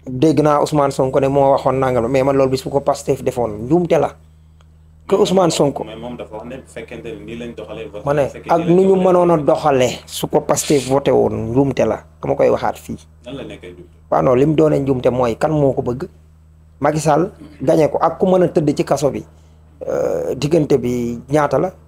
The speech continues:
Speaker 1: Ku tëdd six mois wala huit mois wa-, danañ ma wax nag ni man, man maa tëddut kaso wala nangam, nangam. Mais dama ne,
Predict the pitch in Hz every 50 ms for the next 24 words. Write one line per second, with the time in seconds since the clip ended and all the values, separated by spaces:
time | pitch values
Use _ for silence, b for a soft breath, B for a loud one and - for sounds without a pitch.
0 | - - - 185 170 - 196 165 156 156 - - 180 175 170 156 160 151 151 139
1 | 151 160 156 151 151 156 151 147 139 139 131 127 123 120 117 B B B B B
2 | 123 143 160 190 214 214 214 202 170 180 170 165 165 165 165 156 151 139 143 156
3 | 160 165 165 165 156 151 - 156 139 143 - - - 139 - 160 147 139 139 139
4 | 139 143 143 143 143 139 131 135 131 123 117 113 - - B B B B B B
5 | - 135 143 151 160 143 147 151 156 156 135 113 -